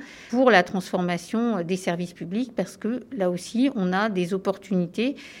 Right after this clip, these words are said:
qui n'avaient pas, euh, il y a cinq ou dix ans et qui doivent permettre de faire des transformations des, des services publics plus intelligentes, plus, plus utiles pour les citoyens. Et donc, euh, tout ça me rend, oui, très optimiste.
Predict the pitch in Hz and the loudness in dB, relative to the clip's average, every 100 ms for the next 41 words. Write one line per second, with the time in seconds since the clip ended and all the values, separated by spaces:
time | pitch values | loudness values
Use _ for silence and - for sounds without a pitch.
0 | - - - 196 208 196 190 240 254 214 | -20 -16 -2 2 4 4 6 6 6 6
1 | 180 170 180 220 208 208 170 170 220 269 | 4 4 2 2 0 -2 -4 -2 2 2
2 | 269 185 180 - 175 220 196 185 196 175 | 0 -2 -2 0 0 0 0 -2 -2 -4
3 | - 185 - 190 185 185 208 196 190 - | -6 -8 -4 -2 -2 -2 -4 -6 -8 -20
4 | - - 185 196 - 208 208 208 185 185 | -20 -12 -4 -4 -2 0 2 2 2 0
5 | - 180 180 240 - - - - 220 254 | -6 -6 0 0 -2 -10 -18 -2 2 4
6 | 240 208 185 214 208 190 180 175 233 294 | 4 2 2 2 2 0 0 0 2 2
7 | - - 233 220 214 - 214 196 190 233 | -2 0 2 2 -4 -8 -4 -2 0 -2
8 | - 269 240 208 185 185 190 - 165 180 | 2 2 2 0 0 -2 -8 -2 -2 0
9 | 262 - - - - - - - 190 180 | -2 -4 -20 -20 -20 -20 -20 -8 -4 0
10 | 202 196 170 185 170 214 202 180 202 185 | 0 0 -4 -4 0 2 2 0 -2 -2
11 | 208 - 185 180 - 170 160 - | -4 -6 -4 -6 -6 -8 -8 -20